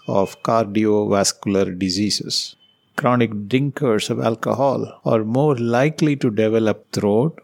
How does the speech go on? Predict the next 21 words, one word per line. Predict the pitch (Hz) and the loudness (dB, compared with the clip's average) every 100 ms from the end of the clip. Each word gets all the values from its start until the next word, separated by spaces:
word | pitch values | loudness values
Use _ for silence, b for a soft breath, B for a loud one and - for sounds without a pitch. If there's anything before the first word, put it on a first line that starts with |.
| - | -8
mouth, | 98 90 92 107 147 - _ - | -2 0 2 2 0 -4 _ -2
esophagus | 151 175 - 170 - 117 107 101 - - - | 0 2 2 0 2 0 2 0 0 -2 -2
cancers. | 113 92 - - - 143 | 0 2 0 -2 -4 -2
Even | 123 113 95 | 0 0 0
breast | 110 147 - - | 0 0 0 -2
cancer | 160 147 127 - 123 90 76 - | 0 0 2 2 2 0 -4 -2
is | 113 - | -2 -2
quite | - 120 117 117 | -2 0 0 -2
common | - 131 147 123 95 | 0 2 4 2 0
in | 160 104 104 | -2 -6 0
women | 110 120 101 92 | 2 2 0 0
who | 120 | -2
drink | 95 107 113 113 - - - | -2 -2 0 -2 -8 -16 -2
excessively. | 117 - - 104 135 123 120 - _ _ _ _ _ - | -2 0 0 2 0 -2 -6 -6 _ _ _ _ _ 0
Lung | 123 160 180 | 2 2 2
infections | 156 139 143 - - 120 104 107 | 0 0 -2 -2 -4 -2 -2 0
are | 113 | 2
also | 120 120 - - 123 110 | 2 2 -2 0 0 0
quite | - 113 107 | 2 0 -2
frequently | - 127 131 - 123 113 113 | -6 -6 -4 -2 -2 0 -2
reported | 101 98 117 110 - 127 - | -2 0 2 2 0 -6 -8